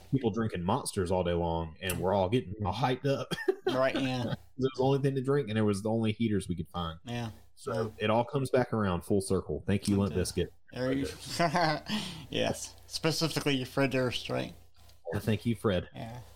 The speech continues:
Speaker 2: So,
Speaker 1: <laughs>
Speaker 2: on the morning of Sunday, Au-, uh, uh, uh, um, August seventeenth, um,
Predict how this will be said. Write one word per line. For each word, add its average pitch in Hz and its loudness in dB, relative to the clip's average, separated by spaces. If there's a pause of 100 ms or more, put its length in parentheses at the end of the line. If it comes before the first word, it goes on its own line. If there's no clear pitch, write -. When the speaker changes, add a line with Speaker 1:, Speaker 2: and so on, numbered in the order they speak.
(360)
Speaker 2:
So, 220 2 (100)
Speaker 1:
<laughs> 123 -2
Speaker 2:
on 185 4
the 190 4
morning 214 6
of 160 6
Sunday, 170 2
Au-, 165 4
uh, 170 4
uh, 170 6 (300)
uh, - 6
um, 151 4
August 165 2
seventeenth, 160 2 (200)
um, 135 4